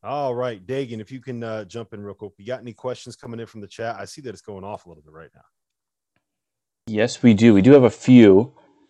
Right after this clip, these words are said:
Speaker 2: Um, one from Andrew Schaefer.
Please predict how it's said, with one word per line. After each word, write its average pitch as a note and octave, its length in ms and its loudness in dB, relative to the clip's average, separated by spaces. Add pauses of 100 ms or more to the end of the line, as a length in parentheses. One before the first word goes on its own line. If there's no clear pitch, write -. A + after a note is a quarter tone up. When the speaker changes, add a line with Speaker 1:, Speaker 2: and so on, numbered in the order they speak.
(400)
Speaker 2:
Um, F#2+ 540 0
one C#3+ 420 2 (160)
from B2+ 420 -2
Andrew B2 300 -4
Schaefer. - 680 -10